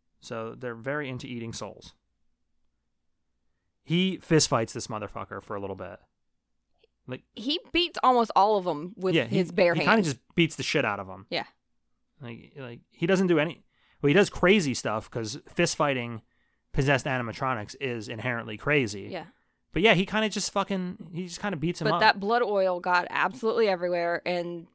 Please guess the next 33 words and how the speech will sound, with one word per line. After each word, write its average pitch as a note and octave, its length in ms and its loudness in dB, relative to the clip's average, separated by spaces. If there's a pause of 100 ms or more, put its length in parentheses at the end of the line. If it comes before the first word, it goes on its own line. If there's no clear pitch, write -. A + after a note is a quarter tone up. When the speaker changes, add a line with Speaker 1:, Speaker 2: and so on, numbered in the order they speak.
Speaker 2:
the F#3 80 -2
bathroom F3 360 0
was F3 140 -6
completely F3 400 -6
destroyed E3 360 -6
again. - 260 -14 (100)
Speaker 1:
Yeah, A3 160 4
well, C#3+ 220 8
he C#3+ 160 2
fucking B2 680 -4 (800)
plungers F#3 460 0
his G3 140 -2
face C#3 480 -4
and A#2+ 140 -10
Speaker 2:
Oh, C#4+ 60 4
Speaker 1:
throws D4+ 140 6
Speaker 2:
yeah, - 100 6
<laughs> - 20 8
Speaker 1:
him - 100 6
Speaker 2:
I - 100 8
Speaker 1:
around - 160 6
by - 80 6
Speaker 2:
forgot - 80 8
Speaker 1:
the - 60 8
Speaker 2:
about F4+ 120 4
Speaker 1:
face G4 140 8
Speaker 2:
the - 60 2
Speaker 1:
with F#3+ 80 -2
the - 40 0
fucking F#4 480 6
Speaker 2:
plunger. C#3 720 -2
<laughs> - 180 -10
Speaker 1:
plunger. - 580 -10